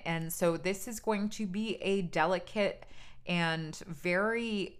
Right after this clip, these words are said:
deep place <laughs> for us. Um, I think, you know, today, throughout the weekend, we can, you know, be brought into old places of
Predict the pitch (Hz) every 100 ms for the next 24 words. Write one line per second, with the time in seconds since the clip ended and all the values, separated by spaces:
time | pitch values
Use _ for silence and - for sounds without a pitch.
0 | 170 190 208 196 - - - 165 151 175
1 | - 233 202 - 202 180 160 151 185 -
2 | - - - - 180 170 165 - 180 165
3 | - - - 190 185 220 196 - - 202
4 | 180 165 165 151 - 180 180 180 180 175
5 | 175 - - - 180 175 165 202 214 196
6 | 175 175 170 175 175 170 170 165 - 175
7 | - 175 170 160 - - - 190 180 160
8 | 160 - 190 185 180 170 180 - 180 180
9 | - 170 156 - - - - - 180 185
10 | - - 170 175 - 175 170 165 - 165
11 | 160 156